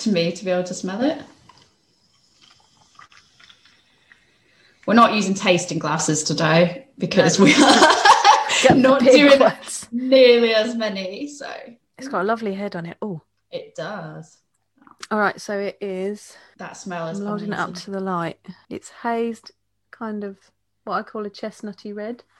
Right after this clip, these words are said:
Speaker 1: I would, yeah.
Speaker 2: Just about
Speaker 1: I wouldn't have
Speaker 2: see through
Speaker 1: known
Speaker 2: it.
Speaker 1: how to explain that until you called it chestnutty red. And I'm
Speaker 2: Chestnut
Speaker 1: like,
Speaker 2: red.
Speaker 1: "Yeah, that's pretty spot on."
Speaker 2: Thick, creamy beige head.
Speaker 1: Mm.
Speaker 2: That's a good head on there.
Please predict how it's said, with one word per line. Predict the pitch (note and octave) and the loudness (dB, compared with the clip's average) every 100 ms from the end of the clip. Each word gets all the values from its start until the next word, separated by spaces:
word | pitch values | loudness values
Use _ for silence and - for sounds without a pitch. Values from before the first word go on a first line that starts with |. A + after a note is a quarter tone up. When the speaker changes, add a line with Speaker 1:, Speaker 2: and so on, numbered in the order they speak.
| _ _ _ _ _ - | _ _ _ _ _ -8
Speaker 1:
I | G#3 | -6
would, | G3+ F#3+ - | -4 -8 -8
yeah. | G3 F3+ | -6 -4
Speaker 2:
Just | C#3+ - | -6 -6
about | C4 - | -4 -4
Speaker 1:
I | A3 | -2
wouldn't | A#3+ C#4 C4+ | -2 0 -2
have | |
Speaker 2:
see | B3+ | 0
through | C4 | 0
Speaker 1:
known | B3+ | 2
Speaker 2:
it. | |
Speaker 1:
how | C#4+ C4+ | 2 0
to | C4+ A#3 | 0 -4
explain | - - A3+ G#3 E3+ | -6 -8 -6 -6 -6
that | E3+ - | -8 -8
until | F#3 F#3+ | -8 -6
you | F3 F3 | -6 -4
called | F#3 E3+ E3 - | -4 -4 -6 -8
it | - | -6
chestnutty | D#3+ - E3+ E3 E3+ | -4 -2 -4 -2 0
red. | E3 F3+ | 0 2
And | G#3 | 4
I'm | |
Speaker 2:
Chestnut | A#3+ C#4+ - | 4 4 2
Speaker 1:
like, | G#4 | 4
Speaker 2:
red. | A#4+ | 4
Speaker 1:
"Yeah, | - - - | 2 -6 -8
that's | - - - _ - - _ _ | -6 -8 -18 _ -20 -20 _ _
pretty | - A#3+ A3+ | 2 2 2
spot | - A3 E4+ | -2 -2 0
on." | C#4+ - _ _ - D4 D4 _ | -2 -6 _ _ -18 -16 -16 _
Speaker 2:
Thick, | C#4+ - - - _ | 2 2 0 -20 _
creamy | - C4+ C4 A#3+ G3+ F#3+ G#3 | -4 0 2 2 2 2 0
beige | - G#3 G3 G3 F#3+ | 2 4 4 4 0
head. | - F#3+ F3+ B3 - - _ - | -4 -2 0 -2 -4 -20 _ -8
Speaker 1:
Mm. | F#3 F3 E3+ D#3+ D#3+ - | -4 -2 -2 -2 -6 -12
Speaker 2:
That's | - F#3 | -14 -14
a | - | -8
good | F#3 F3+ | -8 -4
head | F3+ F3+ | -4 -4
on | D#3 D3+ | -4 -6
there. | D#3 F3 | -6 -8